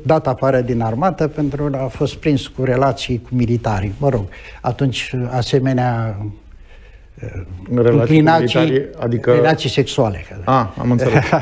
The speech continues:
Speaker 1: <laughs>
Speaker 2: Am crezut că erau
Speaker 1: Militari
Speaker 2: relații de
Speaker 1: interne.
Speaker 2: spionaj.
Speaker 1: Nu, nu, nu, nu. Nu. Și s-a căsătorit cu o rusoaică, a plecat la Leningrad.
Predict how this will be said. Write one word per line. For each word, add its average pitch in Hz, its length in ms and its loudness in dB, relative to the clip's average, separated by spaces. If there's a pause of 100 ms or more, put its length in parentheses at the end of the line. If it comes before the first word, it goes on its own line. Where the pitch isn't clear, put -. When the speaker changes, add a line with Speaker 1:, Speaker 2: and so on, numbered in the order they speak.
(140)
Speaker 1:
<laughs> 120 320 -4
Speaker 2:
Am 110 100 -8
crezut 113 280 -2
că 123 80 -4
erau 123 120 4
Speaker 1:
Militari 151 380 4
Speaker 2:
relații - 20 4 (100)
de 147 80 4
Speaker 1:
interne. 160 240 4
Speaker 2:
spionaj. 160 180 4
Speaker 1:
Nu, 139 220 2
nu, 147 140 2
nu, 151 120 4
nu. 120 100 0 (280)
Nu. 208 220 2
Și 156 800 2
s-a 196 160 2
căsătorit 170 520 0
cu - 120 -6
o 127 80 2
rusoaică, 151 720 0
a 165 80 -2
plecat 139 760 -4
la 92 420 -6 (460)
Leningrad. 180 680 4